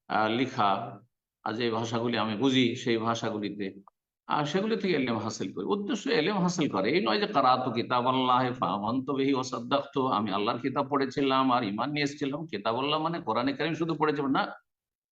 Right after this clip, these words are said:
কিতাবুল্লাহ মানে হুকমুল্লাহ, আল্লাহর বিধান পড়েছিলাম। এবং কোরআন এবং হাদিসে কিতাবুল্লাহ আল্লাহর বিধানকে বলা হয়েছে, আল্লাহর বিধান দিয়ে বিচার করুন। আর নবী সাল্লাল্লাহু আলাইহি সাল্লাম রজমের বিধান বর্ণনা করেন, রজমের বিধান কোরআনে কারীমে নেই,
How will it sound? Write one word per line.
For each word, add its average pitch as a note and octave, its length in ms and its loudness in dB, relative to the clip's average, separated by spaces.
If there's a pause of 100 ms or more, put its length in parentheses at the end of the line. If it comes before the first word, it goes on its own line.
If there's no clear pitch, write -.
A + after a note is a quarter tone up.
(120)
কিতাবুল্লাহ C#3+ 600 2
মানে E3 520 0
হুকমুল্লাহ, D#3+ 460 2
আল্লাহর C3+ 220 2
বিধান D3 320 0
পড়েছিলাম। B2 400 -4 (1300)
এবং C3 760 0
কোরআন G#2+ 400 0
এবং C#3+ 220 0
হাদিসে C#3+ 480 -2
কিতাবুল্লাহ B2+ 640 0
আল্লাহর B2 320 2
বিধানকে C3+ 400 0
বলা G#2+ 260 -2
হয়েছে, - 480 -10 (920)
আল্লাহর A2+ 460 0
বিধান C3+ 420 0
দিয়ে C#3 160 2
বিচার C#3 360 -2
করুন। D3 280 2 (180)
আর B2 100 -4
নবী C3+ 260 0
সাল্লাল্লাহু C#3 280 -2
আলাইহি C3+ 180 -2
সাল্লাম C3+ 460 2 (100)
রজমের C3+ 560 0
বিধান C3+ 300 -2
বর্ণনা C3 300 0
করেন, G#2+ 140 -4
রজমের A2 220 -4
বিধান C3+ 300 -4
কোরআনে C#3+ 240 2
কারীমে C#3 260 -2
নেই, C#3+ 200 -2